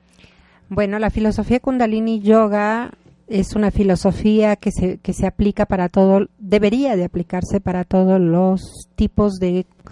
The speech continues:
yoga que se imparten en estas épocas.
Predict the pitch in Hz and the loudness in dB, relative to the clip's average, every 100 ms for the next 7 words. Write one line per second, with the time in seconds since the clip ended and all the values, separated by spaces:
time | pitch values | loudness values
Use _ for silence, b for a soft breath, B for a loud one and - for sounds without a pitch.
0 | B B B B 190 185 240 208 202 220 | B B B B 0 6 6 6 -2 -4
1 | 196 185 175 - 190 190 196 185 190 - | -2 -2 -2 -2 -4 -4 -2 -2 -2 -6
2 | 196 185 180 - 185 196 180 170 - | -4 -2 -2 -4 -2 -2 -2 -2 -4